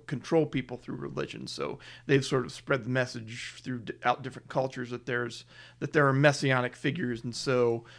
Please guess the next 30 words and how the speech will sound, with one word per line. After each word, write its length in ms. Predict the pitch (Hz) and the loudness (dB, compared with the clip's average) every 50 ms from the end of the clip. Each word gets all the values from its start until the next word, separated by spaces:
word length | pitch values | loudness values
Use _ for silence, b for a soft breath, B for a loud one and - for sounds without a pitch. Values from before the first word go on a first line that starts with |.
| B B | B B
for 320 | B - - 139 135 131 127 | B -4 0 2 4 4 2
the, 300 | 120 123 127 123 123 117 | 2 0 -2 0 0 -2
uh, 240 | 107 110 110 113 127 - | -2 -2 -4 -6 -8 -8
the 80 | 143 135 | -8 -10
Fremen, 520 | - - - 202 202 170 139 127 127 127 127 | -8 0 4 6 6 6 6 4 0 -2 -4
who 140 | - 135 135 | -2 -2 0
are 80 | 123 117 | 0 0
the 80 | 120 | 0
natives 640 | 120 127 143 143 143 139 131 120 113 120 127 - - - - | 2 4 4 4 4 4 2 0 -4 -6 -8 -10 -10 -8 -4
to 200 | - 131 120 113 | -2 0 0 0
Dune 440 | 117 113 143 139 127 120 120 117 117 | -2 -2 -2 0 0 0 -2 -4 -4
or 140 | 110 113 113 117 | -4 -4 -2 -2
Arrakis, 580 | 120 120 120 123 - - 123 117 - - - - B B B B B B | 0 2 2 2 0 -2 -4 -6 -6 -8 -12 -12 B B B B B B
uh, 160 | - 127 117 | -2 0 0
that 260 | 117 135 135 - - - | 2 2 0 0 0 -2
figure 200 | 143 127 123 120 | -4 -2 0 -2
is 100 | 120 120 | -2 -2
called 280 | - 139 127 127 110 | 0 2 2 2 0
the 40 | 117 117 123 131 | -2 -4 -4 -4
Lisan 240 | 123 - - 123 120 | -4 -2 -4 -4 -2
al 160 | 123 113 117 | -2 -4 -4
Gaib. 640 | 113 117 117 123 127 127 127 127 120 117 120 160 143 B B B B B B B B B | -2 -2 -2 0 0 0 0 -2 -2 -4 -4 -6 -10 B B B B B B B B B
And, 460 | 139 131 127 123 123 120 117 117 110 127 | -6 -4 -4 -2 -4 -4 -6 -6 -8 -8
um, 580 | 127 123 117 113 113 113 113 113 117 113 143 - - b b b b b b - - - | -8 -6 -6 -6 -6 -8 -10 -10 -10 -12 -12 -14 -16 b b b b b b -18 -12 -10
they 540 | 135 147 139 131 131 131 127 123 120 123 - - _ | -6 -2 0 2 2 4 2 2 0 -2 -6 -14 _
start 420 | - - - - 160 139 135 135 - | -14 -12 -2 4 4 4 4 2 -2
to 100 | - 127 | -8 -8
believe, 560 | 120 - 123 135 143 139 135 135 131 - - - - | -6 -4 -2 0 0 2 0 0 -4 -8 -14 -16 -10
n-, 240 | 180 185 190 185 - - - _ - | -6 -6 -6 -6 -6 -10 -16 _ -14
n-, 380 | 156 - - 113 - 151 147 | -14 -14 -14 -16 -18 -20 -20